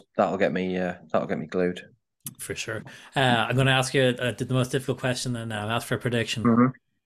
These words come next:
Speaker 1: Prediction, I'm going Europe.
Speaker 2: Okay, I'll take that.
Speaker 1: I've
Speaker 2: I'll
Speaker 1: got,
Speaker 2: take
Speaker 1: I've
Speaker 2: that.
Speaker 1: got to, haven't I?
Speaker 2: Yeah, you, you ki-, you kinda do, yeah, to be fair.
Speaker 1: Yeah, I do, yeah,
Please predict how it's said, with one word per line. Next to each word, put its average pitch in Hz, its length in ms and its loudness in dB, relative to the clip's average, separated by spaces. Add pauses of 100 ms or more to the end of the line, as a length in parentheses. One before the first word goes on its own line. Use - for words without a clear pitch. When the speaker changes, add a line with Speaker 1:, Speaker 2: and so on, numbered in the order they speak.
(1000)
Speaker 1:
Prediction, 107 380 2
I'm 98 120 6
going 98 180 2
Europe. 92 360 0 (840)
Speaker 2:
Okay, 101 280 -6 (140)
I'll 127 80 -2
take 123 220 0
that. 104 200 0
Speaker 1:
I've 110 120 4
Speaker 2:
I'll 123 60 2
Speaker 1:
got, 104 60 8
Speaker 2:
take 120 160 2
Speaker 1:
I've 120 60 4
Speaker 2:
that. 101 100 -2
Speaker 1:
got 120 220 2
to, 107 140 6
haven't 107 180 2
I? 98 120 0 (840)
Speaker 2:
Yeah, 135 280 6
you, 123 180 2 (140)
you 156 140 4
ki-, 151 200 2
you 143 80 0
kinda 139 220 6
do, 123 200 4
yeah, 110 240 -2
to - 120 -14
be 104 120 -10
fair. 107 260 4
Speaker 1:
Yeah, 95 160 4
I - 80 0
do, 90 180 0
yeah, 87 200 0